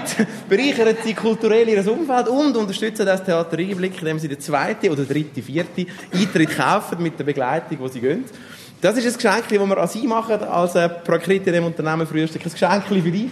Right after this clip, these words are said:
Dani, dass du da gewesen bist. Es sind keine Gringlete, aber es hat andere schöne Farben. Francis, so nehme ich das Sockenlabel von Prakriti,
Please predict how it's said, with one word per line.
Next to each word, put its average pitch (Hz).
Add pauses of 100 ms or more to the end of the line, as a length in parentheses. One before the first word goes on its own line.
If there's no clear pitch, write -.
Dani, 190
dass 170
du -
da 170
gewesen 175
bist. 175 (840)
Es -
sind 247
keine 240
Gringlete, 262
aber 220
es 208
hat 208
andere 220
schöne 208
Farben. 190 (100)
Francis, 196
so 180
nehme 175
ich 180
das -
Sockenlabel 180
von 170
Prakriti, 160